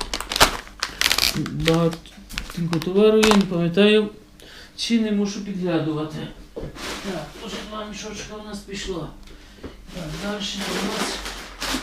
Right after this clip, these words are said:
починається товарик з відрянки. В відрянці взяли такий собі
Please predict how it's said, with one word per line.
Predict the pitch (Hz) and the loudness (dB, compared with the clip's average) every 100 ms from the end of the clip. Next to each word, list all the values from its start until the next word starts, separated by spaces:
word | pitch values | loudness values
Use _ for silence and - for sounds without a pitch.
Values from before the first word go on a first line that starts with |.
| - - 175 165 | -6 -12 -12 -10
починається | 160 175 196 208 202 - - | -10 -8 -6 -6 -6 -8 -8
товарик | 180 190 202 208 202 - - - - - - - - - - - 165 | -4 0 2 2 0 -8 -8 -10 -8 -8 -8 -8 -8 -8 -8 -4 -2
з | 175 | 2
відрянки. | 202 202 180 147 127 - | 4 6 6 6 2 0
В | 147 151 | 0 0
відрянці | 175 196 190 - | 2 4 4 4
взяли | 160 175 165 | 0 2 4
такий | 160 160 - 175 151 - - - - - - - - - - - - - - - | 4 2 0 0 0 0 -4 -6 -10 -14 -16 -18 -10 -10 -10 -16 -10 -8 -6 -4
собі | 170 165 165 | 0 4 4